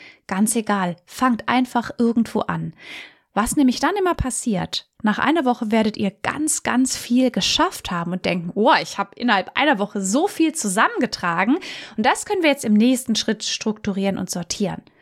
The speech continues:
Das heißt, fangt irgendwo an, ganz egal wo. Letzter kleiner Hinweis,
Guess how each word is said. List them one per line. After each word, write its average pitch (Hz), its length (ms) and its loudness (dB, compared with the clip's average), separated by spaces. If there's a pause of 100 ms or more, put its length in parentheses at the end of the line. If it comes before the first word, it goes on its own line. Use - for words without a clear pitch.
(580)
Das - 220 -4
heißt, 208 320 0
fangt 214 340 0
irgendwo 214 360 0
an, 185 260 -2
ganz 185 280 0
egal 175 360 -4
wo. 160 200 -8 (340)
Letzter 349 440 2
kleiner 262 240 4
Hinweis, 339 600 4